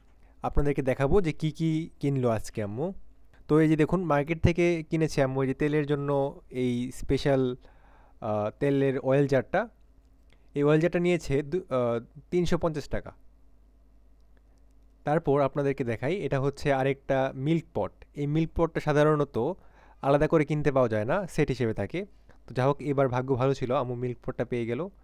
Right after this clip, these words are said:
মিল্ক পটটার প্রাইস নিয়েছে দুশো টাকা। আর পাশে যে দেখতে পাচ্ছেন, এই পেস্ট কালারের যে বক্সটা আছে, এটা আসলে তিনটা বক্সের একটি সেট। এটা নিয়েছে, আহ, একশো টাকা।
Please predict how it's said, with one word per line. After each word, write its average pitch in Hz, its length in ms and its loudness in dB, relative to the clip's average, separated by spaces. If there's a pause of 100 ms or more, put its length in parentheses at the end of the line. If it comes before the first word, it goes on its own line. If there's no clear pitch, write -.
(340)
মিল্ক 139 220 0
পটটার 160 280 0
প্রাইস 143 320 0
নিয়েছে 143 200 -2
দুশো 120 220 -4
টাকা। 123 240 -6 (640)
আর 123 140 -2
পাশে 170 320 -2
যে 165 80 0
দেখতে 156 260 -2
পাচ্ছেন, 170 440 -4 (260)
এই 127 60 -10
পেস্ট - 280 -4
কালারের 156 720 0
যে 135 100 2
বক্সটা 131 440 -2
আছে, 131 220 -2
এটা 127 100 -4
আসলে 131 200 -6
তিনটা 147 280 -2
বক্সের 135 300 -2
একটি - 180 -6
সেট। - 340 -4 (580)
এটা 151 200 2
নিয়েছে, 156 480 0 (480)
আহ, 110 360 -6
একশো - 240 -4
টাকা। - 200 -10